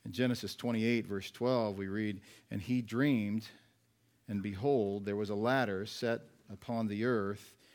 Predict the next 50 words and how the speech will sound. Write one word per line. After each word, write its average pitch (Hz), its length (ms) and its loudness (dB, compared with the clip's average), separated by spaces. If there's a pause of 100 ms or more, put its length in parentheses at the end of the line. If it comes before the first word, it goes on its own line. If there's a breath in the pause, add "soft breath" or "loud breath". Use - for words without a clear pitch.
(220 soft breath)
and 98 100 -6
the 98 60 -6
top 123 340 0
of 92 100 -6
it - 100 -4
reached - 440 -6 (280)
heaven. 98 460 -2 (680 soft breath)
And 104 100 -8
behold, 107 520 -2
the 104 120 -6
angels 110 360 -2
of 95 100 -8
God 107 300 0
were 98 140 -4
ascending 98 540 -2
and 92 140 -8
descending 95 500 -4
on 92 200 -6
it." 95 100 -10
This 127 220 -6
was 110 160 -8
that 107 260 -6
dream 113 480 2
that 95 160 -4 (760 soft breath)
Jacob 107 640 -2 (500 soft breath)
had. 95 600 -6 (580 soft breath)
"And 107 120 0
behold, 107 380 2
the 107 100 2
Lord 113 260 0
stood 113 300 -2
above 110 320 2
it 101 120 -2
and 98 140 -6
said, 120 300 0 (100)
'I 123 220 0
am 139 180 4
the 135 160 4
Lord, 131 460 4
the 107 100 -2
God 113 300 0
of 123 100 2
Abraham, 123 540 2
your 120 160 2
father, 143 500 -2
and 104 100 -2
the 104 80 -2
God 113 240 2
of 127 120 0
Isaac. 135 480 0